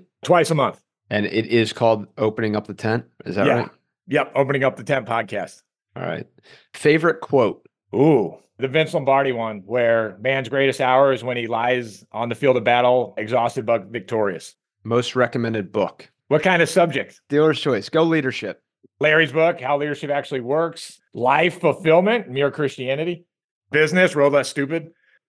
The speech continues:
Speaker 2: Road Less Stupid? Who is
Speaker 1: Keith
Speaker 2: it?
Speaker 1: Cunningham. Absolutely hilarious book, which points out to business owners how stupid you are and how to stop doing,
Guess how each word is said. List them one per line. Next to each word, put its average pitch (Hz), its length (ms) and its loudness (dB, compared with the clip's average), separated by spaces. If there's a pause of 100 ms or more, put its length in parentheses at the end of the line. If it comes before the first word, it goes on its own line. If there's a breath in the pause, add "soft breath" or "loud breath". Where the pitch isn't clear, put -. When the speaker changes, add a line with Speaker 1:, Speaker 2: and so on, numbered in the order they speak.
Speaker 2:
Road 123 300 -2
Less 127 220 -2
Stupid? - 480 -6 (220)
Who 120 100 4
is 135 100 2
Speaker 1:
Keith 175 80 0
Speaker 2:
it? - 20 -2
Speaker 1:
Cunningham. 131 360 -2 (440)
Absolutely 160 680 2
hilarious 135 540 0
book, 131 300 -4
which 123 180 -12
points 139 260 -6
out 135 200 0
to 127 60 -4
business 131 380 -2
owners 143 280 2
how 120 160 -2
stupid 135 420 -8
you 147 140 4
are 151 220 4
and 107 460 -4
how 127 100 -6
to 120 60 -4
stop 127 380 -2
doing, 120 400 -4